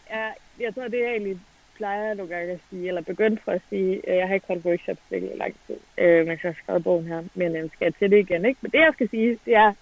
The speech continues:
at, øh, <laughs> øh, altså, jeg er autodidakt, og jeg er også sådan, øh, forholdsvis rock and roll med det, og, øh, og også det der med, at, øh,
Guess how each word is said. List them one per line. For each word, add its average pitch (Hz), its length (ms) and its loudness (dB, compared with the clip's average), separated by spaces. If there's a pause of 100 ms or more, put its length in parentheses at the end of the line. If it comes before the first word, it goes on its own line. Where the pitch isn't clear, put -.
(120)
at, 202 220 4
øh, 196 280 -4 (360)
<laughs> - 460 -8
øh, 185 260 2 (960)
altså, 156 180 -16 (640)
jeg 185 80 -2
er - 80 -2
autodidakt, - 640 -8 (560)
og 208 160 -8
jeg 170 100 -2
er 165 40 -4
også 165 260 -4 (140)
sådan, 160 320 -12
øh, 160 220 -12 (1400)
forholdsvis 165 500 2 (100)
rock 165 180 4
and 165 140 0
roll 165 220 4
med 175 180 -2
det, 170 120 -10 (300)
og, 175 440 0
øh, 170 160 -10 (760)
og 180 180 6
også 175 220 2
det 175 80 -2
der 165 100 2
med, 160 320 -6
at, 160 120 -2 (140)
øh, 165 220 -2